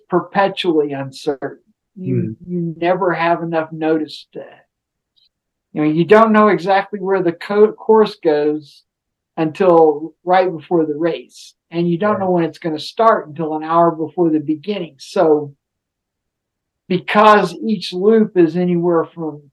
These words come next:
Speaker 1: twelve to eighteen hours, you have to pack gear that, that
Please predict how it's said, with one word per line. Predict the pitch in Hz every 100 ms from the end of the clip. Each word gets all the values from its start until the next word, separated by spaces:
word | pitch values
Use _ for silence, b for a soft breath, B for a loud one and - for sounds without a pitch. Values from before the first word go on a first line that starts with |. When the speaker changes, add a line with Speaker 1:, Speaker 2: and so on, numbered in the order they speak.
| -
Speaker 1:
twelve | 190 170 170 170
to | -
eighteen | 170 180 - 175 175 151
hours, | 175 190 - - - - _ _ _ _ _ _ _ _ _ _
you | 170 170 196 208
have | 202 196 -
to | 170
pack | - 190 170 160 165 139
gear | 160 196 190 175 160 151 _ _ _ _ _ _ _ _ _ _ _ _
that, | 214 170 165 156
that | 165 151 -